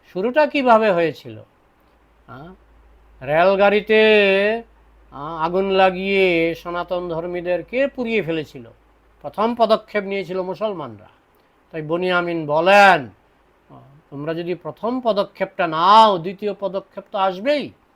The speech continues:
আমরা যদি শ্রদ্ধা করতেও চাই, আপনারা তো শ্রদ্ধা করতে দেবেন না, শ্রদ্ধার পথে বাধা দেবেন। হ্যাঁ, আমরা যদি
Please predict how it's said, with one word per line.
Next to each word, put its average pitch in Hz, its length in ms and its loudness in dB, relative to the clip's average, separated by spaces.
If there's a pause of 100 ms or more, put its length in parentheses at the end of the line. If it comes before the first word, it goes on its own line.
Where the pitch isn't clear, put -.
(680)
আমরা 185 340 -2
যদি 196 220 -6
শ্রদ্ধা 190 440 -2
করতেও 220 540 -2
চাই, 247 540 10
আপনারা 214 340 2
তো 214 180 -6
শ্রদ্ধা 190 420 -6
করতে 202 300 -12
দেবেন 240 240 2
না, 165 180 -6 (960)
শ্রদ্ধার 180 460 4
পথে 208 720 0
বাধা 226 340 2
দেবেন। 127 300 -4 (640)
হ্যাঁ, 185 140 -10
আমরা 190 220 -4
যদি 196 380 -4